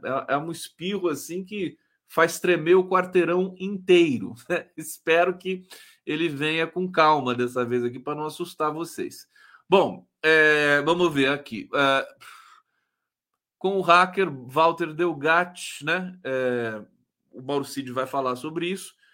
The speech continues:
É, sobretudo naquela questão do plano golpista,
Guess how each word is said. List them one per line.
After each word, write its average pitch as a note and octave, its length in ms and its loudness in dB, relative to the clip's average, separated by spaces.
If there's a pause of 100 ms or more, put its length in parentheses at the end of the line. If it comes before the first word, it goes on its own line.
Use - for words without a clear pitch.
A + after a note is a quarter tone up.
(560)
É, C#3 380 -2 (1400)
sobretudo G3 1400 2
naquela D#3 540 -2
questão D#3+ 480 -6
do D3 160 -6
plano F3 300 -4
golpista, F3+ 920 -4